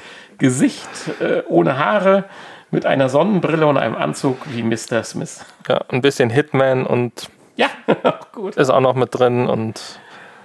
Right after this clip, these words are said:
Speaker 2: vielleicht hier Addams Family.
Speaker 1: Ja, genau.
Speaker 2: Fester, oder wie heißt er? Nee, doch. Das war doch der Onkel, ne?
Speaker 1: Ja.
Speaker 2: <laughs> Genau.
Speaker 1: Ja, also, äh, wir sind zumindest markant. <laughs> Oder Hani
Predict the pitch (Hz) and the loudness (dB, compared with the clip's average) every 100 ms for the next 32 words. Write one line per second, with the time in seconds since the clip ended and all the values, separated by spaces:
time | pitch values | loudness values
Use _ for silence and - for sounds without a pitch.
0 | - _ _ _ - - 135 113 110 - | -20 _ _ _ -12 0 2 2 0 -2
1 | 123 117 - 110 101 - 107 104 104 101 | 2 4 4 2 0 -2 0 0 0 -2
2 | - - - - - _ _ - _ _ | -4 -14 -18 -20 -20 _ _ -20 _ _
3 | - 127 214 208 - 107 87 - - - | 0 0 0 -4 0 0 0 -6 -4 -4
4 | - - 107 104 113 107 113 - - - | -2 0 0 0 0 0 -2 -4 -6 0
5 | 131 - - - - - - _ - - | 0 0 -6 -2 -2 -2 -16 _ -12 -2
6 | 127 117 - - 107 104 110 131 - - | -2 0 0 0 0 0 2 0 -2 -14
7 | - - 147 123 - - - - - - | -18 -4 0 0 -4 -16 -18 -20 -8 -2
8 | - 427 415 - - - - - - - | 0 0 0 -2 0 -4 -6 -10 -2 2
9 | 165 180 123 131 120 127 - 147 135 139 | 4 2 2 2 0 0 0 2 2 -2
10 | - - 165 170 175 - 160 214 190 180 | -8 -12 -2 2 2 2 0 2 0 4
11 | 202 202 - - - - - 170 - - | 2 2 -2 0 -2 0 0 -2 -6 -10
12 | - 180 - - - - - - - - | -6 -6 -6 -20 -20 -6 -2 0 -2 -12
13 | - - 127 156 156 | -20 -4 0 0 0